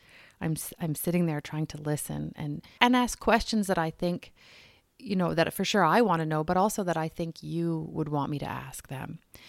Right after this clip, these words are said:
And so what the result after, you know, twenty some episodes was I realized, well, geez, I have all of these ideas and offerings and thoughts and little inspirations,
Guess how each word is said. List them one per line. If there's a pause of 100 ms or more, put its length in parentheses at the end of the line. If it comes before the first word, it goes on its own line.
(360)
And
so
what (100)
the
result
after,
you
know,
twenty
some
episodes
was
I
realized, (420)
well,
geez,
I
have
all
of
these (360)
ideas
and (300)
offerings
and
thoughts
and (300)
little
inspirations,